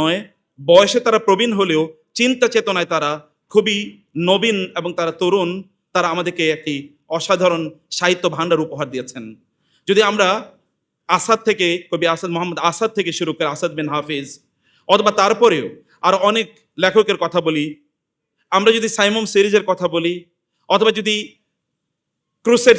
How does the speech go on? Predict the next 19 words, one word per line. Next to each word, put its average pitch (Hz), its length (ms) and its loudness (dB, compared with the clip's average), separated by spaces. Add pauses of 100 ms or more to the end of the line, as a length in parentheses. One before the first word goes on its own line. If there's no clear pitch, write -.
সিরিজের 214 360 6
কথা 190 180 4
বলি 165 180 2
অথবা 190 260 2
স্পাই 214 420 2
সিরিজের 185 420 0
কথা 160 160 -8
বলি, 131 220 -6 (420)
এরকম 226 200 4
আরো 214 160 4
নতুন 208 320 0
করে 214 100 4
অনেক 190 240 -2
সিরিজ 170 340 -4
এসেছে 147 380 -10 (280)
আমাদের 170 240 -6
মূল 202 200 0
সাহিত্যের 160 440 -4
বাইরে, 123 260 -6